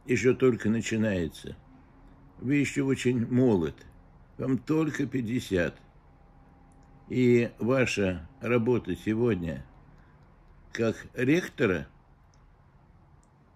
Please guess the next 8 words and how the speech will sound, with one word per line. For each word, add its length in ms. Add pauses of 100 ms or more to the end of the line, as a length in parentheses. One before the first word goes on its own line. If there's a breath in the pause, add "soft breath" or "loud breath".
(260)
медицинского 920 (280)
университета, 1000 (1400)
она 520 (140)
очень 300
интересна. 540
Вы 120
знаете, 300
вот 180